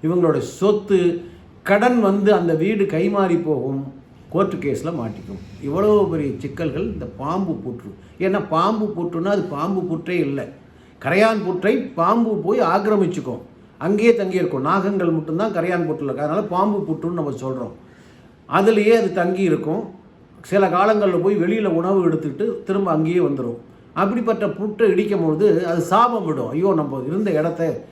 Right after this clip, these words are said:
யாரோ இடிச்சிட்டாங்களே." பாம்பு புற்றை இடிக்கும் பொழுது நிறைய இடங்கள்ல பாம்பு வெட்டுப்பட்டு ரெண்டு துண்டா போறதும் உண்டு. அது மிகப்பெரிய விஷயம். அந்த வீட்ல ஒருத்தங்க நிம்மதியா வாழவே முடியாது. அப்படி இடிச்சிட்டு கட்டுற வீட்ல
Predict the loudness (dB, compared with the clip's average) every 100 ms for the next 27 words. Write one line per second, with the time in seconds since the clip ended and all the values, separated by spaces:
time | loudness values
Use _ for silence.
0 | -12 -2 0 2 0 -2 -2 -2 0 -2
1 | -4 -10 -20 -20 -20 -4 0 4 4 4
2 | 4 4 2 4 4 4 2 4 4 2
3 | 2 2 2 0 0 2 2 2 0 -2
4 | -4 -2 -2 0 -2 -2 -2 0 0 0
5 | -2 -4 -8 -8 -6 -6 -6 -6 -8 -8
6 | 0 0 0 -4 -4 -8 -10 -18 -20 -20
7 | -20 -10 -4 0 2 2 2 2 0 2
8 | 4 4 4 2 4 6 4 2 0 0
9 | -4 -12 -16 -12 -10 -6 -2 0 0 -2
10 | -2 -2 -2 0 -2 -2 -4 -2 -4 -4
11 | -4 -4